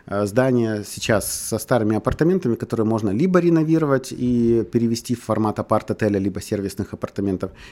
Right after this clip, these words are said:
либо снести и на их месте построить структурный отель, э, либо апарт-отель уже новый и с новыми возможностями. Это, ну, достаточно хорошая возможность сейчас заработать, э,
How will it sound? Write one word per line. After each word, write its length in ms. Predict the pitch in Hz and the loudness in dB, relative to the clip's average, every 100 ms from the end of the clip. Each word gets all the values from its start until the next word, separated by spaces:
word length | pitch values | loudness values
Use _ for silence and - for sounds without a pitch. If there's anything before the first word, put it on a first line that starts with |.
| - | -2
либо 260 | 131 131 107 | 2 2 2
снести 640 | 113 117 - 147 170 135 | 2 0 0 0 2 2
и 40 | |
на 240 | 104 104 104 | 2 2 0
их 120 | 104 | 2
месте 240 | 127 - | 0 0
построить 460 | - 92 107 117 113 | -4 -4 0 0 0
структурный 500 | - - 117 104 98 | -4 -2 0 2 0
отель, 440 | 92 135 151 120 | 0 0 0 -2
э, 240 | 92 92 90 | -2 0 0
либо 220 | 95 92 | -2 -2
апарт-отель 560 | 90 95 - 90 127 104 | -4 -6 -6 -2 -2 -2
уже 240 | 87 92 | -6 -4
новый 380 | 90 135 113 107 | -2 -2 0 -2
и 400 | - 95 87 82 | -2 -2 -4 -6
с 120 | - | -4
новыми 280 | 95 92 87 | -2 0 -2
возможностями. 720 | 90 90 - - - 82 - - - - - | -4 -6 -8 -14 -14 -14 -14 -18 -20 -20 -6
Это, 520 | 104 - 110 104 98 98 | -4 0 0 2 0 -2
ну, 160 | 117 | -4
достаточно 340 | - 107 - 98 | -2 -6 -6 -6
хорошая 380 | 110 104 98 | -4 -4 -4
возможность 380 | 92 98 90 87 | -4 -4 -6 -6
сейчас 360 | 98 - 87 - | -8 -6 -8 -10
заработать, 600 | 90 92 90 87 82 - | -8 -6 -6 -8 -10 -12
э, 640 | 80 80 85 78 80 78 | -12 -12 -12 -14 -14 -12